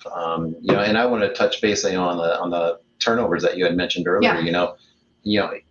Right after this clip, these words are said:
Speaker 1: e-, eleven turnovers tonight, you know, compared to, you know, the last couple games we
Speaker 2: Sixteen
Speaker 1: played.
Speaker 2: and
Speaker 1: You know, we had,
Speaker 2: eighteen.
Speaker 1: yeah, sixteen and eighteen the last couple games. So that was a,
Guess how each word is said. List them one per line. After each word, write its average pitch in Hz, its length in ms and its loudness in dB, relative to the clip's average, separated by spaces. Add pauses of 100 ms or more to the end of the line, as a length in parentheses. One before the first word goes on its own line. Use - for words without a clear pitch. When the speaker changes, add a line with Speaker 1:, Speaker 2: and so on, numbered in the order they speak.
(120)
Speaker 1:
e-, 123 80 -8 (140)
eleven 113 360 2
turnovers 101 540 0
tonight, 92 260 -2
you 92 120 -6
know, 85 40 -4
compared 98 520 -2
to, 90 480 2
you 95 100 -8
know, 87 100 -2
the 85 60 -4
last 92 300 2
couple 101 240 0
games 80 240 0
we 190 80 2
Speaker 2:
Sixteen 180 260 -2
Speaker 1:
played. 165 120 4
Speaker 2:
and 165 120 2
Speaker 1:
You 131 60 0
know, - 40 0
we 185 100 4
had, - 100 2
Speaker 2:
eighteen. 170 160 -2
Speaker 1:
yeah, 92 100 2
sixteen - 540 -2
and 85 100 0
eighteen 85 440 -4
the 78 60 -4
last - 220 -4
couple - 160 -10
games. 85 240 -6
So 87 80 -8
that 110 180 4
was 95 160 0
a, 78 260 2